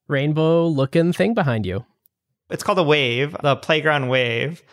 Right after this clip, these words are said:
Speaker 2: It is an N F T collection of a thousand of them that I made and launched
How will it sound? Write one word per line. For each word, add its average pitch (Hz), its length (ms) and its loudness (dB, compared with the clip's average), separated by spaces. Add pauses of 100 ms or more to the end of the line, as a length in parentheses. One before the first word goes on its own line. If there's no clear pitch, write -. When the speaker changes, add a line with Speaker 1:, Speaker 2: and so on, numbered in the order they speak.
(160)
Speaker 2:
It 151 140 2
is 165 140 2
an 156 100 2
N 170 160 2
F 165 140 0
T 156 220 -2
collection 147 680 -2
of 131 140 0
a 131 40 -2
thousand 139 400 0
of 123 100 -2
them 123 300 -2
that 127 120 0
I 139 100 0
made 127 480 -4 (320)
and 151 180 0
launched 131 480 -4